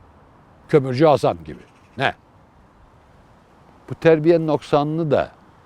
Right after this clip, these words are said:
düzeltecek olan Efendimiz Hazretlerini ve onun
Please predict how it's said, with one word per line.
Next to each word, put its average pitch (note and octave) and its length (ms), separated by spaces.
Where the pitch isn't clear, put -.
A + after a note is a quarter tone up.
düzeltecek G#2 720
olan C3 320
Efendimiz G#2+ 560
Hazretlerini C2+ 760
ve D#3+ 260
onun D#3+ 300